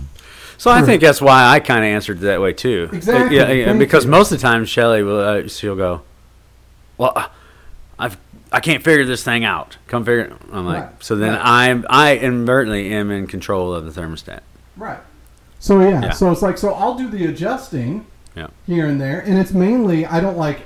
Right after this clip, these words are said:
Speaker 3: ask for input, I just adjust it. And then she said, "Well, yeah, but if I said to you, 'I'm hot,'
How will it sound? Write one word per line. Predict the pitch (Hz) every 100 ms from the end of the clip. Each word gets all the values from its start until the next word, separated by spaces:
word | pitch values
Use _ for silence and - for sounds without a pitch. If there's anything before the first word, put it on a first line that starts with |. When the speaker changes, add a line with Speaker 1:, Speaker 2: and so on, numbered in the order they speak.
| -
Speaker 3:
ask | 135 143 180 -
for | - 135 135
input, | 156 226 127 117 151 -
I | 143
just | 139 160 151 -
adjust | 139 120 156 220 -
it. | 113 - - _ -
And | 165
then | 175
she | 214
said, | 185 202 180 170
"Well, | 165
yeah, | 165 220 190
but | 151
if | 143
I | - 185
said | - - 190 208
to | 165
you, | 127 113 113 160 - _ _ _ _ -
'I'm | 147 160 147
hot,' | - 180 220 127 165